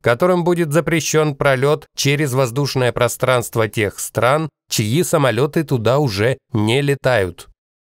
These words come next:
По состоянию на утро среды Белавиа еще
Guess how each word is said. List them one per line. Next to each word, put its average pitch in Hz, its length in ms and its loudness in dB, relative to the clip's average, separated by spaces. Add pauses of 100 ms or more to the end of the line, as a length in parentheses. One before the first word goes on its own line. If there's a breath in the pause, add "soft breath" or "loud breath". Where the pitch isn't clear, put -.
(200)
По 120 100 2
состоянию 156 720 2
на 143 140 2
утро 131 280 0
среды 117 460 -2
Белавиа 123 640 0
еще 135 500 -2